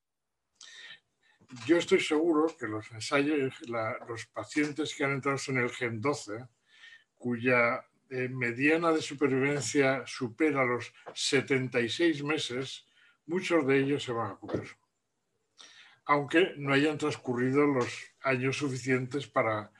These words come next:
como para poderlo asegurar, pero el sentido común también sirve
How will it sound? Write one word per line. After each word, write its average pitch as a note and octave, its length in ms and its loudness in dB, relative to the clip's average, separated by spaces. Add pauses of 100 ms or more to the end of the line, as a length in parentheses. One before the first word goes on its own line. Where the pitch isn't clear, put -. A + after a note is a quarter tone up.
(320)
como A2 260 -6
para A2 200 0
poderlo A#2+ 380 0
asegurar, A#2+ 720 2
pero A2 380 -4
el A#2 100 -8
sentido B2+ 460 -2
común C#3+ 340 -4
también B2+ 400 0
sirve B2 460 0